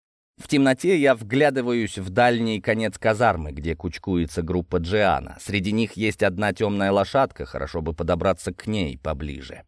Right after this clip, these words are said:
Микл что-то задумал против меня, и действовать они будут по его плану.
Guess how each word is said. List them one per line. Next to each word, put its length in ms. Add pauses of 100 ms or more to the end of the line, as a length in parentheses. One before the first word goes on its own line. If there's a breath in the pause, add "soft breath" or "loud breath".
(720)
Микл 460
что-то 400
задумал 480
против 380
меня, 300 (100)
и 120
действовать 960
они 300
будут 400
по 120
его 320
плану. 460